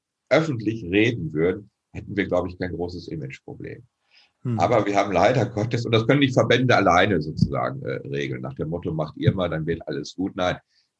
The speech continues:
Speaker 1: äh, die Branche wird vertreten durch all diese vielen Player. Und, äh, hier besteht eigentlich,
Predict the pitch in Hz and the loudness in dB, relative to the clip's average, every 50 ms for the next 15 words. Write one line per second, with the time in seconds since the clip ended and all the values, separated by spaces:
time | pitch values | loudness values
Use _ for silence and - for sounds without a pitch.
0 | _ _ - - 92 90 85 85 104 - 92 95 120 147 147 135 127 117 113 117 | _ _ -4 0 0 2 2 2 2 2 4 4 4 4 2 0 2 2 2 0
1 | 117 - 101 95 - - 92 101 110 131 139 120 127 117 107 107 101 101 - - | 2 0 -2 -2 -2 0 2 2 2 2 0 -2 -2 0 2 2 2 2 2 0
2 | 101 104 113 120 117 110 101 101 104 101 - - 104 104 104 101 95 95 - 78 | 2 2 2 0 0 -2 -2 -2 -4 -4 -4 -2 0 0 0 0 -4 -4 -2 0
3 | 73 78 71 64 - - - _ _ _ _ _ _ _ _ _ _ _ - 90 | 0 2 0 -2 -2 -6 -10 _ _ _ _ _ _ _ _ _ _ _ 2 2
4 | 95 98 98 98 98 95 95 98 107 98 95 85 82 101 107 127 - - - - | 4 4 2 0 -4 -6 -4 0 2 4 4 4 2 0 0 0 0 0 -2 -6
5 | 104 - - 110 113 117 117 - - 92 98 107 107 - 104 107 | -10 -6 -4 -2 -2 -2 -2 -2 -2 -2 -2 -2 -4 -4 -6 -6